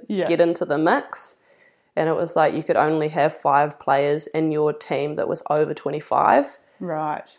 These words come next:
Speaker 2: Um, so it was just like a, not a youth league, but a lens towards bringing in
Speaker 1: Yeah.
Speaker 2: youth. And so there was, like, a bunch of us that were, like, thirteen to fifteen years old that were
Speaker 1: Mm.
Speaker 2: all in the mix there. So,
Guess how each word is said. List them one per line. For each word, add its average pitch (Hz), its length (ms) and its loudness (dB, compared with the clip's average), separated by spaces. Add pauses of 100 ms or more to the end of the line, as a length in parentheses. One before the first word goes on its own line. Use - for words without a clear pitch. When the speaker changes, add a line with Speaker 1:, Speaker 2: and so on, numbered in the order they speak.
Speaker 2:
Um, 151 600 -2
so 160 220 2
it - 40 -6
was 160 160 -4
just - 300 -6
like 147 220 -4
a, 147 340 -4 (500)
not 226 380 6
a 190 60 10
youth 185 420 4
league, 160 240 4
but 175 140 6
a 170 60 8
lens 165 640 2
towards 147 480 -4
bringing 139 420 -2
in 147 380 -6
Speaker 1:
Yeah. 156 200 -4
Speaker 2:
youth. 262 220 -2 (600)
And 160 260 0
so 147 260 2
there 156 140 2
was, 160 200 -2
like, 156 160 -6
a 160 60 -4
bunch 139 360 -4
of 139 80 -8
us - 580 -4
that - 160 -2
were, 156 80 -4
like, 151 340 -6
thirteen 156 540 0
to 165 100 -10
fifteen 147 560 -6
years 151 240 -4
old - 460 -4
that - 160 -4
were - 100 -4
Speaker 1:
Mm. - 40 -2
Speaker 2:
all 160 220 0
in 156 120 -6
the 156 60 -6
mix - 320 -8
there. 151 340 -4
So, - 400 -4